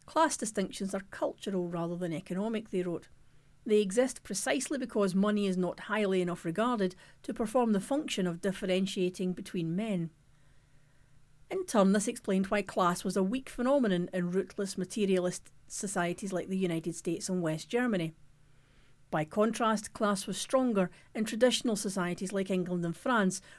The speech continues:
where money is not the universal measure o-, of an individual's value. We can surely say the same of Scotland too. I cite this challenging book to remind us that, even when politics is at its most squalid and trashy,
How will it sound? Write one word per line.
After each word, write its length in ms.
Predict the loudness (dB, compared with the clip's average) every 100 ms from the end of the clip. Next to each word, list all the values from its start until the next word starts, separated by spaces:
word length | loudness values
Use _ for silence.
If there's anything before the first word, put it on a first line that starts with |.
| -2
where 160 | 2 6
money 340 | 6 8 6
is 120 | 4
not 360 | 4 4 2 -2
the 80 | 0
universal 540 | 2 2 2 0 0
measure 380 | 0 0 -2 -6 -8 -10
o-, 240 | -6 -4 -2
of 160 | -4 -2
an 240 | -2 -2 -2
individual's 580 | -2 -2 -4 -4 -6
value. 460 | -2 0 2 0 -2 -6 -20 -20 -20 -20 -20 -20 -8 -4
We 80 | 0
can 140 | 0
surely 320 | 0 0 0
say 140 | 2 0
the 100 | 0
same 260 | 0 0
of 60 | -2
Scotland 520 | -4 -6 -6 -8 -8
too. 380 | -2 0 0 -4 -14 -20 _ _ -20 _ -20 -20 -20 _ -20 -20 -20 -20 -4
I 80 | -2
cite 320 | 2 0 0
this 140 | -6 -4
challenging 500 | 0 0 2 2 2
book 180 | 0 2
to 100 | 0
remind 300 | 2 2 0
us 100 | 0
that, 260 | -2 -4 -4
even 280 | -2 0
when 160 | 2 0
politics 500 | 0 0 0 -4 -4
is 140 | -4
at 120 | -2 -4
its 180 | -4
most 260 | -2 -2 -4
squalid 540 | -8 0 2 2 2
and 200 | 0 -4
trashy, 560 | -6 -4 -4 -4 -4